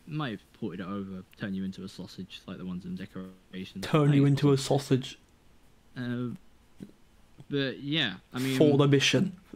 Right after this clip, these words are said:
Speaker 1: I mean, there's not long left now, is there? When, when's it coming out?
Speaker 2: What's a week today?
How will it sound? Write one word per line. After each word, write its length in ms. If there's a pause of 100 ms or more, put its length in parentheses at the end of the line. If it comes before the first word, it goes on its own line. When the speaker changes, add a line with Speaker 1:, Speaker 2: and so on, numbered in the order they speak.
(800)
Speaker 1:
I 60
mean, 80
there's 120
not 140
long 220
left 240
now, 180
is 140
there? 200
When, 240
when's 200
it 160
coming 200
out? 180 (500)
Speaker 2:
What's 120
a 40
week 180
today? 420